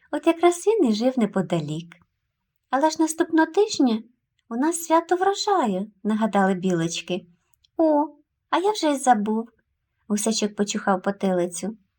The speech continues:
«Не хвилюйтеся», заспокоїв їжачок, «усе встигнемо. До осені ще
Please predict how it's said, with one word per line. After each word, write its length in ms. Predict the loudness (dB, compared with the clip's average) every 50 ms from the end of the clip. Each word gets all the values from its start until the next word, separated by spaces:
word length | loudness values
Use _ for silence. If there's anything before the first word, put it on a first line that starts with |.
| _ _ _ _
«Не 120 | -6 -6 -4
хвилюйтеся», 720 | 0 2 2 4 4 4 2 0 -2 -4 -4 -4 -4 -4
заспокоїв 540 | -4 -4 -8 -8 -12 -6 -2 0 0 0 2
їжачок, 560 | 0 -2 -2 -2 -2 -4 -4 -4 -4 -4 -6 -6 -10 -18 _
«усе 300 | -10 -8 -8 -4 -2 -2
встигнемо. 840 | -2 -2 -2 0 2 2 2 2 0 -2 -2 -2 -2 -4 -6 -8 -10 -12 _ _ _ _ _ _ -10
До 260 | -6 -4 -4 -4 0
осені 580 | 2 2 2 2 0 -2 0 0 0 0 -2 -4
ще 340 | -8 -8 -8 -8 -8 -8